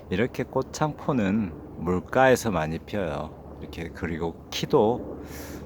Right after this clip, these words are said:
보통 일 미터, 한 오십 센치에서 일 미터 사이로 커요. 어, 붓꽃은 좀 작죠. 특히 금붓꽃은,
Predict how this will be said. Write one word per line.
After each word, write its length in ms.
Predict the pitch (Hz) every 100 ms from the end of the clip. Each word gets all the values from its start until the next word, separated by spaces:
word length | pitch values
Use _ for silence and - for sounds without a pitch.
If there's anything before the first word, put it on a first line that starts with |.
| - - -
보통 1200 | 107 - 113 107 104 101 101 104 110 104 - - 101
일 220 | 98 104
미터, 600 | 120 123 - 92 82 90
한 180 | 107 107
오십 420 | 90 95 - 120
센치에서 580 | - 131 120 - 107 120
일 180 | 104 90
미터 480 | 95 101 - 104 95
사이로 460 | - 98 92 90 -
커요. 440 | - 151 120 71 - - - - - - - -
어, 240 | 78 78
붓꽃은 580 | - 95 - 110 110 107
좀 240 | - 104 101
작죠. 720 | - 95 - 85 85 92 107 -
특히 400 | - - 123 107 - -
금붓꽃은, 1000 | - 98 101 107 - 90 - 95 80 -